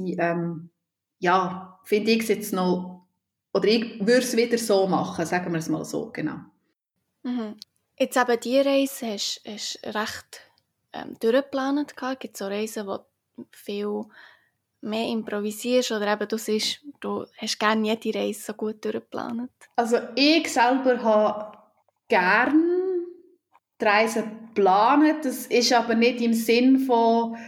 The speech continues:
Speaker 1: ähm, dass jetzt bis auf jede Minute alles muss geplant sein. Also was ich einfach,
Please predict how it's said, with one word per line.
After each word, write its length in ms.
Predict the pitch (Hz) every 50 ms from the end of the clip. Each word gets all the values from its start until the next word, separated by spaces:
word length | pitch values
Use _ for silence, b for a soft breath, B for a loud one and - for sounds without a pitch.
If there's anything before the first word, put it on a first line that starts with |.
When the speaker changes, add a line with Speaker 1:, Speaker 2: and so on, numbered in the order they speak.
| B B B B B B B _ _ _ -
Speaker 1:
ähm, 760 | 208 208 202 196 196 190 185 196 190 190 185 175 - - -
dass 160 | 208 196 -
jetzt 320 | 208 190 190 - - - -
bis 200 | 196 190 - 202
auf 120 | 196 -
jede 320 | 214 220 - - 185 196 190
Minute 520 | 185 185 190 214 226 226 220 214 214 -
alles 440 | - 180 190 196 202 202 202 202 -
muss 240 | 202 196 196 - -
geplant 580 | - 190 185 185 185 190 196 196 196 196 -
sein. 240 | - - 165 160 165
Also 220 | 175 175 196 196
was 180 | 185 196 190 -
ich 160 | 208 208 208
einfach, 320 | 196 202 202 196 - -